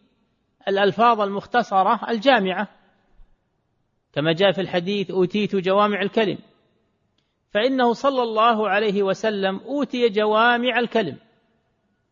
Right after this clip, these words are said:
وفصل الخطاب عليه الصلاة والسلام، فكان يقول الكلمات اليسيرة التي تشتمل على معان غزيرة.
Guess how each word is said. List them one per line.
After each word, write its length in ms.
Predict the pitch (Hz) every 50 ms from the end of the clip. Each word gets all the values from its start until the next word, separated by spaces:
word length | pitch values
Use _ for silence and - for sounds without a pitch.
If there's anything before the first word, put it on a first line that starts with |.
| _ _ _
وفصل 420 | - 120 - 233 226 - - 226
الخطاب 640 | 226 220 - - 190 175 - 185 196 208 220 214 - - - - - - _ _ _ _ _
عليه 320 | 175 165 180 196 175 185
الصلاة 400 | 180 - - 185 180 190 185 175 -
والسلام، 520 | 160 156 151 - - 160 151 147 123 - - _ _ _ _ _ _ _ _ _ _ _ _ _ _ _ _ _ _ _
فكان 380 | - 190 185 - 285 294 285 269
يقول 420 | 240 233 226 - - 262 262 247
الكلمات 680 | 233 214 - 226 220 220 214 214 220 240 269 269 - 254
اليسيرة 720 | 233 220 214 196 - - 233 214 208 226 262 247 - - - _ _ _ _ _ _ _ _ _ _ _ _ _ _ _ _ _ _ _ _ _ _ _ _ _ _ _ _ _ _ -
التي 360 | 196 196 208 226 214 - 226 -
تشتمل 540 | - 214 202 - - 233 233 226 220 202
على 340 | 202 185 175 196 196 190 180
معان 680 | 175 180 170 170 208 220 208 196 202 220 233 226 226 - - _ _ _ _ _ _ _ _ _ _ _ _ _ _ -
غزيرة. 500 | 160 175 170 175 185 147 123 117 107 -